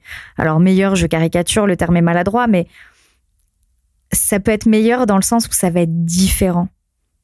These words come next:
Et je trouve qu'on sous-estime un petit peu le, le caractère, euh, assez magique parfois des relations qui peuvent reprendre, qu'elles soient amoureuses, amicales, même professionnelles. Aucune relation ne peut être condamnée par avance.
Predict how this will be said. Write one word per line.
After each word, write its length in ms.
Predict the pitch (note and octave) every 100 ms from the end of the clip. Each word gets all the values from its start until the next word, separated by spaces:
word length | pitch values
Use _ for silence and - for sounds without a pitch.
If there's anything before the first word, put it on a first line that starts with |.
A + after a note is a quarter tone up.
| -
Et 120 | G3+
je 80 | G3
trouve 200 | G4 -
qu'on 220 | A#3+ G#3
sous-estime 640 | - B3 A#3 A3 - A#3+ A3
un 140 | F3+
petit 160 | - F3+
peu 240 | G3+ G#3+
le, 300 | G#3+ F3 E3+ - - - -
le 140 | G3
caractère, 680 | F#3 G3 F#3 F3+ - G3+ G#3
euh, 400 | G3+ F3+ F3 E3+ E3+ _ _ _ _ -
assez 260 | G3+ G#3 C4
magique 420 | A#3 A3 A3+ -
parfois 360 | G3 - G3+ G3
des 120 | G3
relations 420 | F#3+ F3+ F#3 G#3
qui 120 | G3+
peuvent 240 | F#3+ F3+ F3
reprendre, 420 | F#3 - G3 F#3+
qu'elles 160 | F#3+
soient 200 | F3 F#3
amoureuses, 580 | E3 F#3 F3+ F#3 F#3 F#3
amicales, 480 | F3 F3 - F3 F3
même 180 | E3+ F3
professionnelles. 840 | - G3 F#3+ - F#3 F3 F3 F#3 _ _ _ _ _ -
Aucune 300 | B3+ A3+ B3 A3+
relation 380 | G3+ F#3 -
ne 60 | F#3+
peut 140 | -
être 120 | F3 -
condamnée 420 | F#3+ F#3 F3 F3
par 160 | F3 E3+
avance. 380 | E3+ F3 -